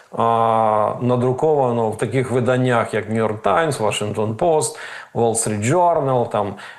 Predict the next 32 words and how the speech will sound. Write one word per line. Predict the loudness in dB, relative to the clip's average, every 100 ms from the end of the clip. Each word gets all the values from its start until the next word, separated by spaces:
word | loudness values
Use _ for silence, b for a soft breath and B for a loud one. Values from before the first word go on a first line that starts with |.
| -4
а, | 0 2 2 2
Monde, | 2 2 2 2 0 -2
Telegraph, | -2 0 2 2 0 2 2 2 -2 -4 -4
е, |
Corriere | -2 -2 2 2 2
della | 2 2 0
Sera, | 2 2 2
бо | 2
всі | 0 0
розуміють | 0 0 0 0 0
прекрасно, | 0 2 0 -2 -4
що | -2
їх | 0 0 -4 B B -6
читають | -4 0 2 0 0 -6 -6
більшість | -2 0 0 -2 -4 0
лідерів, | 0 2 0 2 -2 -4 B B
читають | -2 2 2 2 0 -6 -4
весь | 0 0 0 -4 B B
політикум | -2 0 0 0 0 0 0
світовий | 0 0 0 0 0 -2 -6 B -6
і |
так | -2 0
далі. | 2 0 0
І |
це | 0 0
щось | 2 0 0 0
означає. | 0 2 2 2 0 0 -2
І | 0
завжди | 2 2 2 0 -2 B B
будуть | 0 2
задаватись | 2 2 2 2 0 -4 -8
питання. | -8 -2 -2 -2 -6